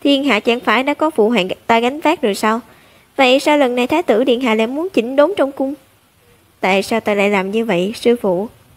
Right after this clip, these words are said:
Lẽ nào người không rõ sao? Thái tử cảm thấy Bình Dương Hầu là người như thế nào? Sư phụ, người đúng là biết cách phá hỏng không khí. Sao đột nhiên lại nói đến cậu của ta vậy?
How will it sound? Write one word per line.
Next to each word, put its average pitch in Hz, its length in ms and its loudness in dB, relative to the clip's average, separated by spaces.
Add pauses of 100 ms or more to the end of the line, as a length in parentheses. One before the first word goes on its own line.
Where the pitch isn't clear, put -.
Lẽ 220 160 0
nào 247 180 0
người 202 120 0
không 233 180 -4
rõ 208 240 2
sao? 269 260 -4 (1400)
Thái 320 240 0
tử 247 200 2
cảm 240 240 -4
thấy 311 360 -4 (140)
Bình 247 380 0
Dương 277 220 -2
Hầu 233 220 0
là 214 120 2
người 208 180 -2
như 247 140 0
thế 330 120 -2
nào? 277 240 -4 (1300)
Sư 233 220 0
phụ, 196 400 -2
người 202 200 -4
đúng 269 140 0
là 320 100 -4
biết 311 200 -2
cách 349 120 0
phá 302 160 0
hỏng 233 180 -2
không 240 180 -4
khí. 285 300 -2 (260)
Sao 269 140 2
đột 226 180 0
nhiên 247 140 0
lại 214 100 0
nói 262 140 -4
đến 339 140 -6
cậu 202 220 0
của 269 120 -2
ta 247 200 0
vậy? 208 240 -2